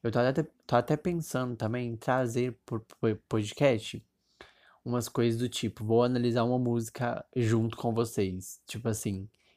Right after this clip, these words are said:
e aí falar o que eu acho daquela parte da música, falar o que eu acho daquela música, igual hoje começou tocando Partilhar, né? Não, na verdade tem mais um, é, mais um áudio antes desse agora,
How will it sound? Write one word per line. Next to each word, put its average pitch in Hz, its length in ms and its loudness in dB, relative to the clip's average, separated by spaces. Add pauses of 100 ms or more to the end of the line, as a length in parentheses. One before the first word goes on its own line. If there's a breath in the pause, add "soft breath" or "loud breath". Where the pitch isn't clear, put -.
e 104 80 -2
aí 104 320 0
falar 107 340 0
o - 60 -12
que - 100 -10
eu 113 80 4
acho 104 220 -2
daquela 107 280 2
parte 98 320 -2
da 107 140 -4
música, 104 680 -4 (460 soft breath)
falar 107 240 -2
o 110 40 -14
que - 140 -6
eu 113 80 4
acho 104 220 0
daquela 107 300 -4
música, 107 460 -4
igual 104 260 2
hoje 107 260 0
começou 110 300 -6
tocando 113 460 -6 (400 soft breath)
Partilhar, 113 540 2
né? 107 280 -6
Não, 131 320 0
na 117 140 0
verdade 113 500 0
tem 120 160 -2
mais 117 300 0
um, 139 160 2
é, 120 380 0
mais 113 360 0
um 147 220 -2 (420 loud breath)
áudio 120 520 4
antes 127 360 -2
desse 113 380 2
agora, 107 500 0